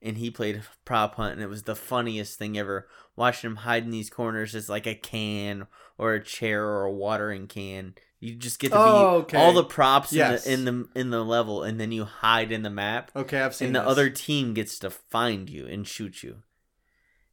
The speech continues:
Speaker 1: And Emmett has started playing it, and he calls it the hide and seek game. And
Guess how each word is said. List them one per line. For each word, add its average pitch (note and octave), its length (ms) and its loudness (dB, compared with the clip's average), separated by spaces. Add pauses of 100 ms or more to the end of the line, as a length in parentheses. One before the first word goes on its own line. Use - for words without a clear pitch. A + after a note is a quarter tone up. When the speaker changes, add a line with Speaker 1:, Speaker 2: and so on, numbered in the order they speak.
(180)
Speaker 1:
And A#2 200 -4
Emmett C3+ 360 0
has G#2+ 200 -4
started F#2+ 360 -2
playing E2 360 -10
it, A1+ 120 -16 (680)
and A2+ 100 -4
he A2+ 80 -2
calls B2 360 2
it A2+ 120 -6
the G2+ 100 -2
hide A#2 280 2
and G#2 160 -4
seek - 320 -6
game. F2 420 -10 (920)
And G2+ 420 -6